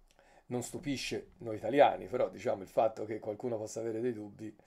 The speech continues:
ah, qui mi aspetto il cento per cento al netto di qualche errore. Queste sono risposte serie, eh, risposte da banca dati.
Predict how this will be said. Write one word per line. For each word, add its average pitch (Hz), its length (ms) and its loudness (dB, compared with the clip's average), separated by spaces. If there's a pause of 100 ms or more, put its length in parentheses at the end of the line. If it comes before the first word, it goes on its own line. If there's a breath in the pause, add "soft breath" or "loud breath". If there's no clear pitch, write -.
(920 soft breath)
ah, 95 200 -8
qui 127 200 0
mi 110 100 -4
aspetto 110 480 -2
il 95 100 -8
cento 117 320 -4
per 110 160 -4
cento 123 380 0
al 104 80 -2
netto 120 280 -4
di 104 100 -10
qualche 110 500 -2
errore. 139 720 6 (1040)
Queste 170 240 6
sono 143 160 6
risposte 135 380 2
serie, 123 380 8
eh, 123 40 4
risposte 117 380 -2
da 113 120 4
banca 113 280 2
dati. 117 320 6